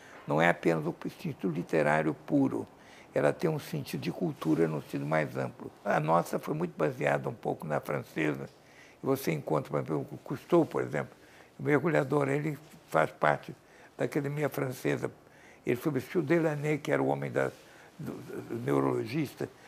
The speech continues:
Então, existem esses aspectos todos. Anatole France, por exemplo, que foi o grande escritor francês, ele foi substitu-, saudou Ferdinand de Lesseps, quem fez o Canal de Suez.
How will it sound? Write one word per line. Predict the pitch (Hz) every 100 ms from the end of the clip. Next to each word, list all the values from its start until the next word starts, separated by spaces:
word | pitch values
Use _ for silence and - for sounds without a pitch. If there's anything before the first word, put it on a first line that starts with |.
| - -
Então, | 151 208
existem | 208 202 202 -
esses | 196 -
aspectos | - - 147 143 - 127
todos. | - 180 151 - - - -
Anatole | 156 151 - 165
France, | 131 - 170 151
por | - 143
exemplo, | 131 151 151 -
que | -
foi | 139
o |
grande | - 151 165 147
escritor | - 135 139 127
francês, | 139 120 156 143 - - - - - - -
ele | 131 135 127
foi | 156 143
substitu-, | - 147 - - - - - 135 -
saudou | 160 143 156 160
Ferdinand | - 151 147 143 151
de | 147
Lesseps, | 147 139 - 147 - - - - - - - -
quem | 143
fez | 123 170
o | 143
Canal | 135 135 69 -
de | - -
Suez. | 67